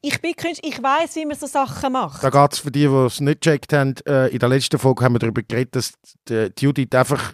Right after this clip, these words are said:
Speaker 2: eigentlich quasi mit der Hand ihre Wohnung streicht.
Speaker 1: Ich
Speaker 2: Und
Speaker 1: ha-
Speaker 2: da, das heisst,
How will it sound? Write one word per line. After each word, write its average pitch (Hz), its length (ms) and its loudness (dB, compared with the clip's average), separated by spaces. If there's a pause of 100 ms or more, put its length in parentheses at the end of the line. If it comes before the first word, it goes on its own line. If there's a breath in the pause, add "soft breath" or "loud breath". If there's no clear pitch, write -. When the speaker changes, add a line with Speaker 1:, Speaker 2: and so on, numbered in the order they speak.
Speaker 2:
eigentlich 131 400 4
quasi 127 520 2 (120)
mit 131 280 -2
der 123 100 2
Hand 127 240 2
ihre 120 180 2
Wohnung 123 260 2
streicht. 90 560 -12
Speaker 1:
Ich - 140 -4
Speaker 2:
Und 262 60 0
Speaker 1:
ha- - 320 4
Speaker 2:
da, 185 140 6
das - 320 2
heisst, 180 400 4